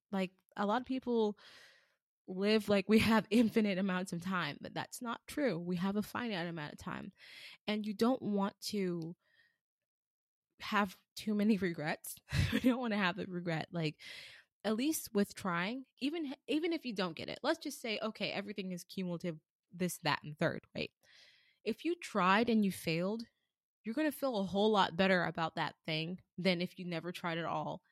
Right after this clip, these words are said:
and you never, and with the, with not, without having the knowledge, if you, <laughs> oh, goodness gracious me, without having the knowledge to know if you would fail or if you would have won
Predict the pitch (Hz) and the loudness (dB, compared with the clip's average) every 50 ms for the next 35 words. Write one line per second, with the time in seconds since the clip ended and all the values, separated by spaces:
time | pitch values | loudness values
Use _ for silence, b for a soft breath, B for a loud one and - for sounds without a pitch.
0 | _ _ - 180 175 180 180 196 190 185 185 180 160 165 - - _ - 185 185 | _ _ -8 -8 -6 -6 -6 -6 -4 -2 -4 -4 -4 -6 -10 -10 _ -6 -4 -2
1 | 185 185 165 - 175 208 220 - - 196 190 180 175 - 185 185 220 226 - 220 | -2 -4 -6 -6 -4 -4 -4 -2 -4 -4 -4 -4 -6 -8 -6 -6 -6 -4 -4 -2
2 | 214 202 - - 208 214 - 233 247 254 240 202 220 202 196 208 196 185 185 180 | -2 -2 -2 -2 -4 -2 2 2 2 2 2 2 2 2 2 0 -4 -4 -4 -2
3 | 180 175 170 156 156 - - - _ _ _ _ _ _ _ _ _ - - 202 | -2 -2 -2 -4 -6 -8 -12 -16 _ _ _ _ _ _ _ _ _ -2 0 0
4 | 196 - - - 185 180 175 175 - _ _ _ - 202 185 - 269 220 185 196 | 0 0 -2 -6 -4 -4 -4 -4 -6 _ _ _ -4 0 4 6 6 6 6 2
5 | 190 - 170 165 - - - - - 147 147 - - - 175 190 - - - - | -4 -4 -4 -4 -4 -4 -8 -8 -6 -4 -4 -4 -4 -6 -6 -6 -6 -8 -8 -8
6 | - _ B B B B B B B B B B B B B B B 226 220 - | -8 _ B B B B B B B B B B B B B B B 2 4 4
7 | 240 262 285 254 240 233 220 220 220 208 196 190 180 170 170 170 165 165 160 - | 4 4 4 4 4 4 4 2 0 0 0 0 0 2 2 0 0 0 -2 -4
8 | - - - - _ _ _ _ - - 214 190 175 165 156 156 156 - - 208 | -6 -10 -14 -14 _ _ _ _ -4 2 4 6 6 6 4 2 0 -2 -4 -8
9 | - _ _ _ _ _ _ _ _ - 190 190 185 175 170 - - 190 185 170 | -12 _ _ _ _ _ _ _ _ 4 6 6 6 6 4 0 -2 -2 -2 -2
10 | 165 - - - - 185 175 170 165 170 175 - _ - - 175 185 180 175 180 | -2 -4 -4 -6 -2 0 2 2 2 0 -2 -4 _ -2 2 2 2 2 2 0
11 | 180 - 208 202 202 190 196 190 185 185 185 - - - 190 226 202 - - 160 | -2 -2 0 2 4 4 4 4 4 2 0 -2 -4 0 0 2 2 0 -4 -8